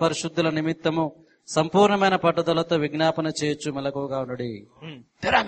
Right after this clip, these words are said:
Speaker 3: many weapons.
Speaker 2: చూడండి, అనేకమైన ఆయుధాలు ఉంటున్నవి.
Speaker 3: But primary two weapons.
Speaker 2: అయితే ప్రాముఖ్యమైనవి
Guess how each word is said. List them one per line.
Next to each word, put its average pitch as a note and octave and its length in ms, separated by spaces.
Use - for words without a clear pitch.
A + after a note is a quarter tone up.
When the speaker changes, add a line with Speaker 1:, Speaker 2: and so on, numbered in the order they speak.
Speaker 3:
many A#3+ 220
weapons. E3+ 320
Speaker 2:
చూడండి, C4 240
అనేకమైన C#4+ 460
ఆయుధాలు C#4+ 340
ఉంటున్నవి. G#3 340
Speaker 3:
But - 100
primary C4 560
two A3+ 180
weapons. F#3 260
Speaker 2:
అయితే D4 200
ప్రాముఖ్యమైనవి D#4 840